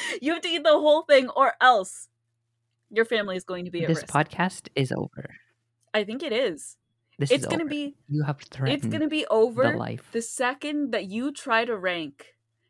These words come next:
Speaker 1: the subject of our next episode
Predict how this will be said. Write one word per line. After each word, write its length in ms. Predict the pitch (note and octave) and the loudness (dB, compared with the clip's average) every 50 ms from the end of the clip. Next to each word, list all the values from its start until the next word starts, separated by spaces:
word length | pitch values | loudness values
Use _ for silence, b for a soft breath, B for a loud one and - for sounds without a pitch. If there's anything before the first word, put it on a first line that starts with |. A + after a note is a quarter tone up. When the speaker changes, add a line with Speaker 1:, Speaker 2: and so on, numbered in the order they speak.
| _ _ _ | _ _ _
Speaker 1:
the 160 | F3 E3 E3+ | -8 -8 -8
subject 540 | - - - A#3 A#3 A3+ A3 B3 A#3 A#3 - | -8 -4 -2 -2 -2 0 0 -2 -2 0 0
of 120 | G#3+ F#3+ | 0 2
our 140 | G3+ F#3+ F#3 | 2 0 -2
next 340 | F#3 F3+ E3 E3+ - - - | -2 -4 -6 -8 -8 -12 -14
episode 640 | - D#3 - - D3+ - - C3+ A#2+ A#2+ C3 - F#3 | -14 -14 -12 -14 -16 -14 -14 -14 -14 -14 -14 -16 -18